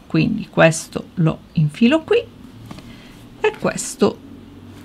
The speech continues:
lo infilo qui. Scendiamo per un quindici centimetri, quindi facciamo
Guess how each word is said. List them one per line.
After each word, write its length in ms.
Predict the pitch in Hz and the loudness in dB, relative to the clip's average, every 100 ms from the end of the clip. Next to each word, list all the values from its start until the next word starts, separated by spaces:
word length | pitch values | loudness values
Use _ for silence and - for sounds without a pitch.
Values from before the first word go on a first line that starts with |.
| - - - - - | -20 -20 -20 -18 0
lo 140 | 320 | 6
infilo 400 | 214 160 - - - - | 6 6 0 -6 -8 -10
qui. 200 | - - - - - | -6 -6 -8 -20 -10
Scendiamo 720 | - - 320 330 277 185 175 170 | 0 4 6 8 8 8 6 4
per 640 | 277 247 196 175 170 - | 6 8 6 4 4 4
un 200 | 269 285 | 8 8
quindici 480 | 277 220 185 175 214 | 8 6 8 6 4
centimetri, 880 | 254 339 349 359 311 202 190 185 185 | 4 4 2 6 8 8 6 4 2
quindi 440 | - 233 175 165 165 | 4 4 4 4 2
facciamo 680 | - 269 - 165 156 160 | 2 2 4 6 6 4